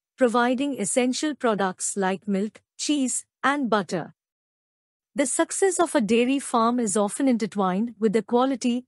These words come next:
and quantity of the crops grown to feed the livestock.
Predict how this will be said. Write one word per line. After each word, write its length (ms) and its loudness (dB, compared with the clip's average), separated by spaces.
and 200 0
quantity 560 0
of 180 -4
the 80 0
crops 460 -2
grown 380 -2
to 100 -2
feed 340 -2
the 100 4
livestock. 800 -2